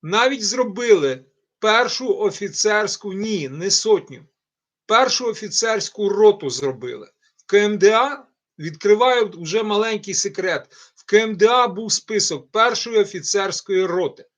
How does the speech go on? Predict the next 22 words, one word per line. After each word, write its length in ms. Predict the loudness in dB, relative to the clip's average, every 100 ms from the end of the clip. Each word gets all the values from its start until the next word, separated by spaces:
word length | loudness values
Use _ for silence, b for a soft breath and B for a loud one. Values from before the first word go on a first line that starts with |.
| _ _ _
Ну, 100 | -8
хтось, 320 | -4 -4 -2
видно, 280 | -2 -2 -2
начитався 720 | -2 -6 -6 0 0 2 -2
про 300 | -2 4 4
офіцерські 680 | 4 -2 -6 -2 -2 -2 -6
полки 680 | -8 -4 -2 -4 -8 -8 -10 _ _ _ _ _ _ _ _ _ -2
добровольчої 800 | 0 6 6 8 8 6 2 4
армії 420 | 4 2 -2 -8
Денікіна. 840 | -2 -2 -2 -8 -8 -8 -10 -10 -10
Ну 240 | -8 -2
і 100 | 0
зробив 680 | 2 4 2 0 -2 -2 -4
першу 380 | -2 -2 -2 -2
офіцерську 800 | -2 -6 -2 -2 -2 -6 -8 -6
роту. 480 | -2 -2 -4 -12 b b b -12
І 100 | -10
в 60 |
тій 220 | -4 -2 0
роті 360 | 2 0 0
було 460 | -6 0 2 0 -8 _
десь 580 | 4 6 6 0 -4 -8